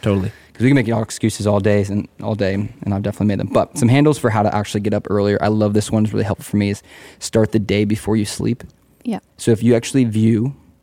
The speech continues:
Speaker 1: What does that
Speaker 2: the
Speaker 1: mean?
Speaker 2: evenings as the start of the day, because even you look at, like,
Speaker 1: Mm.
Speaker 2: the way
Speaker 1: Yeah.
Speaker 2: that the Jewish people grew up, right?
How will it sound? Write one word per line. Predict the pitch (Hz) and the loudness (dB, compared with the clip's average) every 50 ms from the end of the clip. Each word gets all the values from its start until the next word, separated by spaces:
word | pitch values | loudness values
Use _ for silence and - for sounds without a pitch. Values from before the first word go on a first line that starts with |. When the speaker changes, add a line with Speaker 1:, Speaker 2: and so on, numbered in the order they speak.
| _ _ _ _ - | _ _ _ _ -4
Speaker 1:
What | 110 110 | -4 -4
does | 113 113 | -2 0
that | 113 120 113 | -2 -2 0
Speaker 2:
the | |
Speaker 1:
mean? | 107 107 104 117 | 0 0 2 4
Speaker 2:
evenings | 127 135 117 110 104 101 113 139 151 - - - - - - - - - - _ _ - - - | 4 4 4 4 2 2 2 0 0 -2 -10 -16 -18 -20 -20 -20 -20 -20 -20 _ _ -18 -6 -4
as | 107 98 | -4 -2
the | - 110 | 0 -2
start | - - 123 123 | 0 2 2 2
of | 113 104 | 2 2
the | |
day, | 98 95 104 107 123 | 0 0 0 0 0
because | 117 104 113 107 110 | 0 0 0 2 2
even | 120 123 117 | 2 2 4
you | 117 | 2
look | 113 110 113 107 - | 2 0 0 -2 -2
at, | 104 - - | -6 -6 -4
like, | 110 104 127 120 | -4 -2 0 0
Speaker 1:
Mm. | 104 - - | 0 -2 -2
Speaker 2:
the | - 110 | -4 -2
way | 110 113 107 110 | 0 0 0 0
Speaker 1:
Yeah. | 113 | 0
Speaker 2:
that | 104 92 - - | -2 -2 -2 -4
the | 101 95 - | -6 -6 -2
Jewish | 107 123 127 - - | 0 0 0 2 0
people | 113 95 110 | -4 -4 -4
grew | 104 98 101 | -6 -4 -6
up, | 92 - | -6 -4
right? | 107 110 110 107 107 | -4 -4 -2 -2 -4